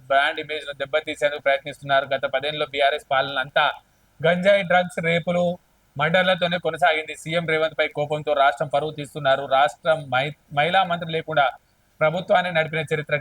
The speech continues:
కేసీఆర్ కు ఉంది. కోటి మంది మహిళలను కోటీశ్వరులను చేయడమే కాంగ్రెస్ లక్ష్యమని ఆది శ్రీనివాస్ పేర్కొన్నారు. వాస్తవమే, తెలంగాణ రాష్ట్రం వచ్చిన ఐదు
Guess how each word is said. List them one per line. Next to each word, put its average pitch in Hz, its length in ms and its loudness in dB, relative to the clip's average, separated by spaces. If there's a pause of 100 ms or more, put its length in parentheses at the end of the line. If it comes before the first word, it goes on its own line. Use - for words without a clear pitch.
కేసీఆర్ 151 480 2
కు 147 80 -8
ఉంది. 139 160 -8
కోటి 160 340 -2
మంది 151 220 -2
మహిళలను 147 360 0
కోటీశ్వరులను 143 440 -6
చేయడమే 139 320 -4 (120)
కాంగ్రెస్ 135 460 -2
లక్ష్యమని 127 460 -4 (480)
ఆది 127 300 -2
శ్రీనివాస్ 135 420 -2
పేర్కొన్నారు. 117 680 -4 (1300)
వాస్తవమే, 151 400 0 (1080)
తెలంగాణ 208 440 4 (180)
రాష్ట్రం 170 320 0
వచ్చిన 143 240 -2 (1000)
ఐదు 180 320 0